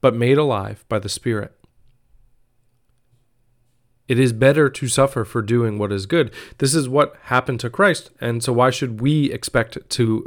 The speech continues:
be beyond that? Then Peter says this, towards the end of the letter, chapter four, starting in verse twelve,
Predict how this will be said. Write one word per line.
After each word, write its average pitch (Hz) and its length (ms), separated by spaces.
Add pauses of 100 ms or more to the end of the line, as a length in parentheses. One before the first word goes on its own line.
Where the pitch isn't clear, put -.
be 107 240
beyond 107 480
that? - 200 (600)
Then 143 220
Peter 120 240
says 107 260
this, 117 360 (920)
towards 107 260
the 113 180
end 131 220
of 104 160
the 107 80
letter, 101 300
chapter 117 340
four, 110 320
starting 104 440
in 101 140
verse 101 220
twelve, 107 360